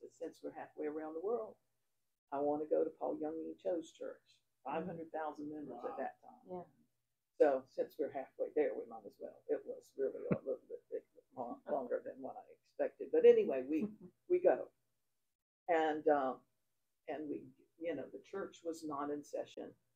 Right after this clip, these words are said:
Speaker 1: but they showed us around, and it was great to see this church that was changing the world, this pastor was
Speaker 3: Mm.
Speaker 1: changing the world with prayer. And so I, uh, we got on the bus. They said there was a bus that goes to Prayer Mountain,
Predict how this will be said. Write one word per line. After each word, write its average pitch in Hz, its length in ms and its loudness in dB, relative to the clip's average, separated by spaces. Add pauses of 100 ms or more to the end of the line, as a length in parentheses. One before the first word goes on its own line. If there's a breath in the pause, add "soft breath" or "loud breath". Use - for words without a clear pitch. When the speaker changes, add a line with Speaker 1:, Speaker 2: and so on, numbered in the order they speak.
(420)
Speaker 1:
but 147 220 4 (360)
they 147 180 6
showed - 380 4
us 180 160 4
around, 135 500 -2
and - 140 -4
it - 120 -10
was - 220 0 (160)
great 135 380 2 (180)
to 143 60 -2
see - 480 -8
this - 160 -14 (100)
church - 200 -8 (120)
that - 120 -20
was - 100 -20 (120)
changing 120 280 -12
the - 160 -14
world, - 260 -6
this - 220 -20
pastor - 340 -20
was - 140 -20 (120)
Speaker 3:
Mm. 180 40 -12 (120)
Speaker 1:
changing - 160 -20
the - 120 -18
world - 280 -12
with - 100 -20 (240)
prayer. - 240 -10 (1200)
And 180 160 0
so 165 540 6
I, 170 380 6 (140)
uh, 147 300 0 (380)
we 180 100 0
got 156 200 0
on 202 180 -2
the - 100 -6
bus. - 400 2
They 147 80 -2
said - 220 -2
there 151 120 0
was - 220 -6
a - 160 -6
bus - 320 -6
that - 140 -18
goes - 200 -4
to - 80 -20 (120)
Prayer - 160 -6
Mountain, - 320 -12